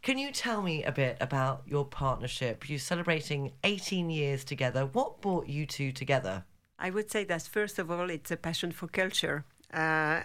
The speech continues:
Speaker 2: obviously, C M B Monaco is a recognized cultural patron, which provides the unique and attentive supports to our major cultural exhibition.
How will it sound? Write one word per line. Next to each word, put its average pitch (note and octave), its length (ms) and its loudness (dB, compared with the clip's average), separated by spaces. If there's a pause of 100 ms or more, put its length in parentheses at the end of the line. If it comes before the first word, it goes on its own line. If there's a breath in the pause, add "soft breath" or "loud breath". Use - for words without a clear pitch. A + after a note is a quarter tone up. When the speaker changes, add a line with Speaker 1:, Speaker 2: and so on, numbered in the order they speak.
Speaker 2:
obviously, F#3 720 0
C E3+ 240 -2
M E3+ 120 0
B D#3+ 120 0
Monaco E3 520 0
is E3+ 180 -4
a E3 40 2
recognized E3+ 760 0
cultural E3 460 0
patron, F3+ 680 0
which F3 280 -4
provides E3 440 2
the D#3+ 160 2
unique E3+ 440 -2
and D#3+ 160 4
attentive F3 520 0
supports E3 560 0
to F3 160 0
our D#3 300 2
major E3+ 560 0
cultural E3+ 600 -2
exhibition. D#3 680 -2